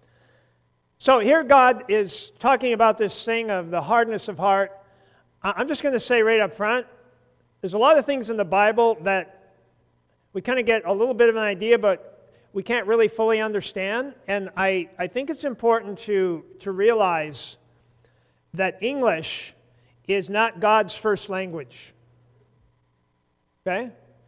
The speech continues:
don't know if you've ever been around people that are, uh, I was at an E S L, <clears throat> uh, this last week, E S L group.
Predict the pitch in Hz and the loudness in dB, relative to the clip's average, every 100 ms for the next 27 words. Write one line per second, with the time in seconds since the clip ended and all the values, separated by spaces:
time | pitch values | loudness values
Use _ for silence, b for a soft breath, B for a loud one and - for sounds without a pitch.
0 | _ _ _ _ _ _ _ _ _ 226 | _ _ _ _ _ _ _ _ _ -6
1 | 330 302 269 240 208 220 208 180 196 214 | -6 -2 2 2 2 -2 -2 -4 -8 -10
2 | 196 160 156 151 143 - _ _ _ _ | -8 -8 -6 -6 -8 -12 _ _ _ _
3 | _ _ _ _ _ _ 147 151 196 208 | _ _ _ _ _ _ -12 -2 0 0
4 | 202 151 185 185 - 170 160 139 - 156 | -2 -4 -2 -4 -2 -4 -4 -6 -10 -12
5 | 170 113 - - 151 139 135 165 170 156 | -12 -14 -18 -8 -6 -6 -10 -12 -8 -8
6 | - 180 160 143 _ _ _ _ _ _ | -8 -10 -10 -12 _ _ _ _ _ _
7 | _ _ _ _ 196 180 - 185 185 151 | _ _ _ _ -4 -4 -6 -6 -6 -6
8 | 156 147 147 | -10 -10 -14